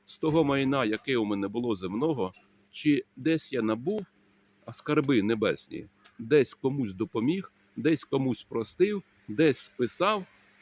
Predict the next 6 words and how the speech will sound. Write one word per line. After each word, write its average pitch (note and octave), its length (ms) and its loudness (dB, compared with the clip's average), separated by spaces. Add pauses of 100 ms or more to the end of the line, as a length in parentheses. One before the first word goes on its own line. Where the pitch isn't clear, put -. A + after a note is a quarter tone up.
(240)
с-, - 260 -10
борги, D3 360 4
які C3 420 2 (180)
нібито C3+ 440 4
мені C3+ 240 4
належали, G2+ 560 2